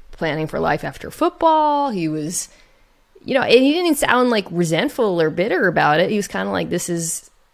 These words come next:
in the same way, though, he doesn't sound surprised or, like,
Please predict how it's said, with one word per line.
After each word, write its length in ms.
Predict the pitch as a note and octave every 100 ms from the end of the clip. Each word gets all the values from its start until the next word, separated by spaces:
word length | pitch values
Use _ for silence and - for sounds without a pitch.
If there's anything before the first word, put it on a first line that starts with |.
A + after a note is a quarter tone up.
| - - - -
in 100 | A3
the 60 |
same 320 | G#3+ A#3+ C#4+ F#3
way, 160 | F3
though, 160 | F3+ F3
he 120 | F3+
doesn't 280 | G3 G3+ G3
sound 360 | G3+ F#3 F3 F3
surprised 840 | F#3 - E3 F#3 G#3 G3 F3+ -
or, 540 | F3 E3 D#3+ D#3+ D#3 - _ _ _ _ _ _ - _
like, 480 | A3+ A3+ G#3+ - -